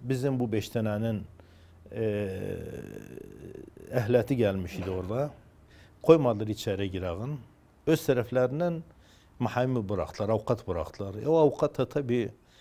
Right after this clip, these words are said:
bəs verildiği kararı oxudu. Yani hiçbir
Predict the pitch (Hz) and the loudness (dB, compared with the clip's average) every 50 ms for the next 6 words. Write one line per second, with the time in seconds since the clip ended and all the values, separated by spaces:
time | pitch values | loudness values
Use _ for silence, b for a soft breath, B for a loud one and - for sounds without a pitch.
0 | b b b b b b - 120 131 160 - - - - - - - - - _ | b b b b b b 0 4 6 6 6 4 0 -10 -10 -12 -14 -18 -20 _
1 | _ _ _ _ _ - - 113 113 123 123 123 120 120 156 160 - - - 113 | _ _ _ _ _ -10 -4 0 2 2 4 2 2 2 0 -2 -2 -2 -2 0
2 | 107 104 107 107 113 98 80 - - 90 - 90 90 85 80 90 98 104 143 123 | 0 0 0 0 0 -2 -2 -4 -8 -8 -6 -4 -4 -2 -2 -2 -2 -4 -4 -4
3 | - - - 139 143 120 110 | -6 -2 0 0 0 0 -2